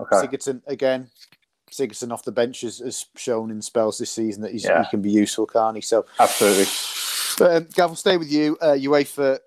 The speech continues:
Speaker 2: produced a statement yesterday confirming
Speaker 1: <laughs>
Speaker 2: what,
Speaker 1: Yeah.
Speaker 2: yeah, yeah, punishment in inverted commas they're, they're dishing out. I'll just read you a couple of parts from the B B C
Speaker 1: Yeah.
Speaker 2: report. That's obviously just keeps it nice and simple. The nine of the twelve clubs have agreed to make a combined thirteen point four million pound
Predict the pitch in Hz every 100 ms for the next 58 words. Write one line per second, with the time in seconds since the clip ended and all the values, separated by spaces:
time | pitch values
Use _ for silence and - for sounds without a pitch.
0 | _ _ _ _ 123 113 - 139 135 131
1 | 123 123 - 117 120 113 - 120 110 -
2 | 120 117 113 - 110 107 - - _ -
3 | - 107 87 - _ - 110 - 110 98
4 | - 131 123 - 113 104 107 101 107 82
5 | - 107 101 104 101 _ 113 101 104 -
6 | 107 98 127 147 143 127 120 113 110 113
7 | 113 - 110 107 107 101 110 98 101 104
8 | 95 - 101 90 80 107 92 101 95 95
9 | - 92 - 101 - 92 - 98 - 101
10 | _ - - - - - _ _ - _
11 | 127 151 165 165 156 131 - 139 123 -
12 | 127 117 117 117 123 120 123 117 110 107
13 | - 120 110 110 110 107 - _ _ -
14 | - 160 156 - 156 139 - 135 123 -
15 | 123 120 117 117 110 113 110 110